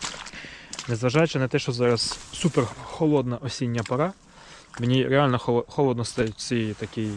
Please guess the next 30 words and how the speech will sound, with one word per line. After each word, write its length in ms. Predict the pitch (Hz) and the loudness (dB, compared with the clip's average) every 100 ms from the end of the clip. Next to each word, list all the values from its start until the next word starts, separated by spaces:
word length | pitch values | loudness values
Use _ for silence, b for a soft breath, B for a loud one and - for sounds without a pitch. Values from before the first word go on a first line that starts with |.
| 104 - | -8 -12
е, 280 | 107 104 101 104 107 117 117 | -10 -8 -10 -10 -12 -14 -8
бобці 580 | 113 151 - - 117 113 - _ _ - | 4 4 4 -2 -6 -8 -18 _ _ -2
камуфляжній, 640 | 123 117 120 117 104 104 | 0 0 0 0 0 -4
дем-, 340 | 104 113 123 113 | -4 -4 -4 0
демісезонка, 680 | 143 139 - 127 110 101 107 | 2 2 0 0 0 -2 -2
да? 140 | 135 B B B B B B B | -4 B B B B B B B
Тобто 280 | - 101 113 | -6 -4 -4
для 260 | 104 110 120 | 0 4 8
осені, 440 | 135 123 113 98 | 6 4 -2 -8
типа. 360 | - 98 110 101 b b b - | -10 -12 -12 -12 b b b -12
Тобто 180 | - 110 | -8 -6
в 40 | - | -4
пуховику 440 | 120 131 143 - | 0 0 2 4
просто 260 | 151 - 127 | 4 4 2
незручно 420 | 127 131 - 120 | 2 2 2 2
було 200 | 120 120 | 4 6
ловити. 360 | 120 113 98 - B B B B B B B B B - | 4 2 -2 -12 B B B B B B B B B -4
То 100 | 110 | 2
мені 160 | 123 | 4
холодно 360 | 190 180 131 110 | 6 6 6 4
стоять. 520 | - 110 104 98 - - | -4 -4 -4 -4 -12 -6
І 400 | 117 113 113 110 B B B B B _ - | -2 0 0 -2 B B B B B _ 0
на 180 | 117 113 | 4 6
диво, 400 | 127 226 151 101 | 6 4 2 0
на 160 | 110 117 | -2 0
диво, 400 | 127 107 104 104 _ B B B B B | 0 0 -4 -10 _ B B B B B
от 240 | 104 107 - | -12 -8 -6
в 200 | 101 98 | -4 0
день, 360 | 113 135 156 131 | 2 2 2 -4
там, 200 | 107 101 | -10 -10